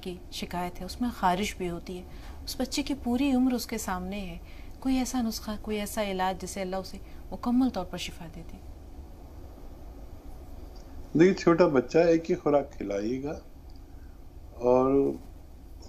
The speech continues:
Speaker 2: ये आती है, एक दवा है जिसको कहते हैं बापची। बापची ले पचास ग्राम और सौ ग्राम अलसी,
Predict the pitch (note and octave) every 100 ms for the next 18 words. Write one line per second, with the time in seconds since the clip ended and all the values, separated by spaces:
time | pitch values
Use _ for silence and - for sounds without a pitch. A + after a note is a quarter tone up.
0 | - - - - - - - - - -
1 | G#2+ G#2 - - - C#3 A#2 - C#3+ D#3
2 | C#3+ C#3+ - B2+ C3+ D3 D3+ C#3+ C3+ F#3
3 | E3+ D#3+ D#3 C#3+ B2+ D3+ C3+ A#2+ A2 -
4 | - - - - - - - - - -
5 | - - G#2 G#2 G#2 G#2+ - D#3+ F3+ -
6 | - - - B2+ C#3+ D#3+ - C#3 C#3+ C#3
7 | C#3 C#3+ D#3 C#3+ - - - - - -
8 | - - - - A2+ - - C3 B2 B2
9 | A#2+ A#2+ - G#2 - - D#3+